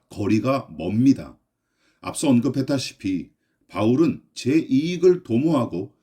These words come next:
상대를 해코지하기 위한 목적으로 고소와 고발을 일삼는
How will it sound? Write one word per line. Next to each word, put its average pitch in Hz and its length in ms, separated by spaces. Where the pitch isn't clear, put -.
상대를 175 720
해코지하기 180 800
위한 147 240
목적으로 117 720
고소와 120 600
고발을 127 540
일삼는 120 640